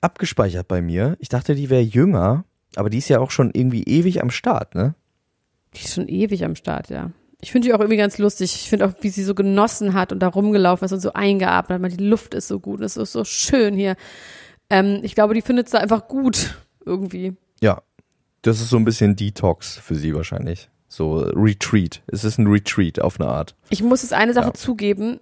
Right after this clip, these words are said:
Speaker 2: ähm, das werde ich auch jetzt weiterhin so betreiben. Ich kann diese Essenssachen nicht gucken.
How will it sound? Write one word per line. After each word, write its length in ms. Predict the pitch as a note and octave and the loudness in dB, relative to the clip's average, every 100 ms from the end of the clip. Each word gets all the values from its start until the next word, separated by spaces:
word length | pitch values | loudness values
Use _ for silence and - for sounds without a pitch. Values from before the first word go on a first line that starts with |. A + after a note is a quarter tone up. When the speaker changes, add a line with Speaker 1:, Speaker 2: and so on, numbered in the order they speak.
| - | -4
Speaker 2:
ähm, 340 | - G3+ G#3 | 0 2 2
das 180 | G3+ - | 0 0
werde 120 | G#3 | 0
ich 100 | G#3+ | 0
auch 100 | - - - | -6 -8 -12
jetzt 280 | - G3+ - | -2 -2 0
weiterhin 340 | G3 G3+ G#3+ G#3+ | 0 0 0 -2
so 80 | G3+ | -2
betreiben. 480 | F#3+ - F3+ F#3 - | -4 -2 0 -2 -4
Ich 180 | - - | -10 -6
kann 380 | - G#3+ A#3 | 0 2 2
diese 200 | A3 G#3 | -2 0
Essenssachen 500 | F#3+ F#3+ A3 F3 E3+ E3+ | 0 0 -2 -2 0 -2
nicht 160 | E3 | -2
gucken. 340 | - E3 F3 | -4 -4 -4